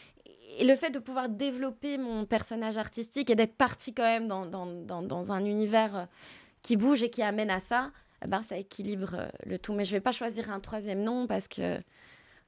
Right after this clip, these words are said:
voilà quoi, je m'appelle pas... Comment il s'appelle, euh, je m'appelle pas, euh, ah, il y a un film qui est sorti, euh, c'est pas Tilt, c'est pas Volt,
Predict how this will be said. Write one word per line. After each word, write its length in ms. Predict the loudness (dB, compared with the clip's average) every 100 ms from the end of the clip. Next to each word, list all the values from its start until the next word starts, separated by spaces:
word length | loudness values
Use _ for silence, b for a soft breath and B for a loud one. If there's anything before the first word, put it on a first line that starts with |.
| _
voilà 180 | -2 -2
quoi, 300 | 0 -2 -2
je 100 | 2
m'appelle 320 | 2 4 2
pas... 220 | 4 2 2
Comment 160 | -2
il 60 | -4
s'appelle, 460 | -6 -6 -4 -2
euh, 240 | 0 -2 -4 -8
je 100 | -6
m'appelle 300 | -2 -2 -4
pas, 380 | 0 0 2 -2
euh, 180 | -2 -6 -8 -20 _ _ -20 -20 _ _ _ _ -8 0
ah, 100 | 2
il 60 | 4
y 20 |
a 100 | 2
un 80 | 0
film 360 | 0 -2 0
qui 100 | 0
est 100 | 0
sorti, 800 | 4 4 4 -4 -2 4 6 4 B B B B -2
euh, 120 | -2
c'est 140 | -2
pas 140 | -2 -4 -4
Tilt, 420 | -4 4 8 6 4
c'est 140 | 2
pas 180 | 4 4
Volt, 580 | 2 0 2 0 -4